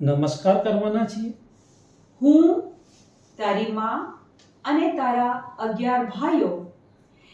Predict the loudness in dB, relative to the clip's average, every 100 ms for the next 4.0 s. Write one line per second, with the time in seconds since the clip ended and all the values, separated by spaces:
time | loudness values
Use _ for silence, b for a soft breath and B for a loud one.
0 | b -6 -2 -2 -4 -10 -6 0 2 4
1 | 4 2 2 0 -2 -8 -6 -6 -6 -6
2 | -6 -6 -8 -12 -12 -4 -2 2 2 2
3 | 0 -2 -2 -2 -2 -4 -4 -4 -6 -12